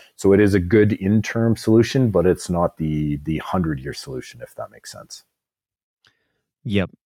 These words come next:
Speaker 2: Yep. That definitely makes sense. And I think that's a, another one of those good ideas and, and aspects of, of really the,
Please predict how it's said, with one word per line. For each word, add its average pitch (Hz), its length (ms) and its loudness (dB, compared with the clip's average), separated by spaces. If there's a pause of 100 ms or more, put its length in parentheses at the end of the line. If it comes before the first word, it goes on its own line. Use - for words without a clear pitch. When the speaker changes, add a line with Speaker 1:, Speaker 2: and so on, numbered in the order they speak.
(120)
Speaker 2:
Yep. 95 340 -6
That 98 160 -6
definitely 110 320 0
makes 98 260 -4
sense. 90 320 -8
And 101 120 -4
I 98 60 0
think 104 200 -4
that's 98 260 -4
a, 90 240 -6 (540)
another 98 320 -2
one 92 180 -4
of 85 100 -6
those 90 420 -8 (380)
good 135 140 4
ideas 104 520 2
and, 98 280 -4
and 92 380 -4 (840)
aspects 104 720 -2
of, 92 680 -6 (280)
of 98 280 -2
really 92 320 -2
the, 87 600 -8